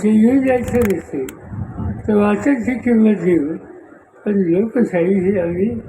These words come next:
उद्ध्वस्त होऊन देणार नाही, हा निकाल तुम्हा आम्हा सगळ्यांना घ्यायचा. आणि असं का वाटतं आहे? आणि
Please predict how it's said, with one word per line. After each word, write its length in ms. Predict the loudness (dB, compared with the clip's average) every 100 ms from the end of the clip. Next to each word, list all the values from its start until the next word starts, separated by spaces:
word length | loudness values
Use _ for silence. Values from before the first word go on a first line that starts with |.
| -12 -10 -10 -2
उद्ध्वस्त 540 | 0 2 2 0 0 0
होऊन 260 | 2 2
देणार 540 | 0 0 0 0 0 0
नाही, 180 | 0 0 -4 -12 -12 -8
हा 140 | -2 2
निकाल 400 | 2 2 0 -2
तुम्हा 400 | -2 -2 -2 -4
आम्हा 280 | -4 -4 -4
सगळ्यांना 600 | -4 -2 0 -2 -2 -2
घ्यायचा. 380 | -2 -4 -8 -20 -20 -20 -14 -14 -14 -20 -20 -20 -20 -20 -20 -4
आणि 220 | 2 4
असं 220 | 2 0
का 220 | -4 -2 -2
वाटतं 360 | -2 -4 -6 -6
आहे? 260 | -4 -4 -4 -6 -8 -8 -8 -6 -6 -6 -8 -8 -6 -6 -6 -8 -4
आणि 120 | -2